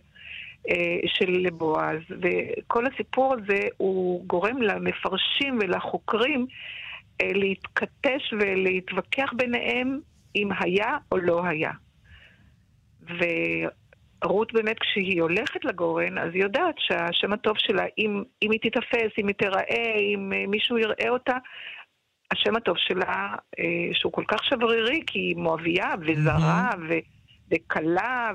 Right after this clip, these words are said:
Speaker 1: ואלמנה, ואין לה בעל שיגאל אותה,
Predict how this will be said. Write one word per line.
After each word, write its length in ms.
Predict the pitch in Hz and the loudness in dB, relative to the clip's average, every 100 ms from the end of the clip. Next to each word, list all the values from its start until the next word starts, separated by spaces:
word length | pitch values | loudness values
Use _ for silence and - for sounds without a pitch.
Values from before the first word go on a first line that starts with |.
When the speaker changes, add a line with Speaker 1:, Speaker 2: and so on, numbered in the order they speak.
| 170 | -2
Speaker 1:
ואלמנה, 920 | 165 - 160 156 160 175 214 247 240 190 | -2 0 -2 -2 -2 -2 -2 0 -2 0
ואין 640 | 170 160 160 160 156 170 175 | 0 2 2 0 0 0 0
לה 100 | 175 | 0
בעל 260 | 190 214 | 0 0
שיגאל 1160 | 233 240 220 214 - - - 202 208 202 - 208 | -2 -2 0 -2 -8 -18 -6 -4 0 0 2 0
אותה, 280 | 214 220 | 0 0